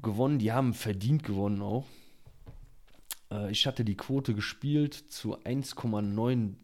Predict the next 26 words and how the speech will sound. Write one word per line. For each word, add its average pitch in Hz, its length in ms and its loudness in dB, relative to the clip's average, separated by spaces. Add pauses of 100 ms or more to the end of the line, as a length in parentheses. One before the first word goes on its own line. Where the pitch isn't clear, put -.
(340)
drei, 160 680 -2
ist - 140 -16
das 113 120 -6
jetzt 107 200 -4
richtig? 160 680 -6
Ja, 120 680 -4 (280)
das - 180 -8
ist - 380 -10
richtig. 143 580 -2 (920)
Und 113 460 2
die 107 280 2
ist - 460 0
auch 127 260 4
da 165 360 4
so 147 200 2
geblieben. 117 800 2 (240)
Die 110 180 2
war 147 140 10
dann 127 180 8
bei 117 120 4
eins 175 340 0
Komma 127 240 4
neun 117 300 4
zwei 175 540 -2
am 151 140 0
Ende. 165 500 2